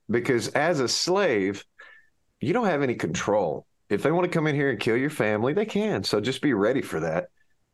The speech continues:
If they don't wanna feed you, they don't have to. Be ready for that. If they wanna turn your power off and watch you freeze to death in the winter, be ready for that. Get a blanket because you signed up for it. But if you want freedom,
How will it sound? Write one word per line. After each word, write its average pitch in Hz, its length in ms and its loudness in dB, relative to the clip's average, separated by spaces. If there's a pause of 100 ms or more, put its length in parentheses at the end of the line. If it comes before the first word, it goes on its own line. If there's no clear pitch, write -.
(220)
If 110 140 0
they 147 140 2
don't 160 100 0
wanna 151 140 0
feed 175 240 0
you, 156 60 0
they 196 100 2
don't 226 160 0
have 233 260 -2
to. - 240 -4 (320)
Be 151 120 2
ready 151 200 2
for 123 160 0
that. 113 240 0
If 95 80 -2
they 127 140 2
wanna 165 180 2
turn 160 240 0
your 147 80 2
power 123 340 2
off 127 140 0
and 107 80 0
watch 107 200 0
you 104 80 -2
freeze 120 380 0
to 110 80 -6
death 123 220 2
in 113 80 0
the 113 80 2
winter, 120 320 0 (560)
be 202 140 2
ready 185 280 2
for 90 180 0
that. 87 260 0 (120)
Get 160 140 0
a 185 60 -2
blanket 190 480 -2 (520)
because 117 300 0
you 151 80 2
signed 139 320 0
up 123 160 0
for 78 240 -2
it. - 100 -8 (600)
But 107 100 4
if 113 140 -2
you 151 100 2
want 151 240 0
freedom, 170 840 0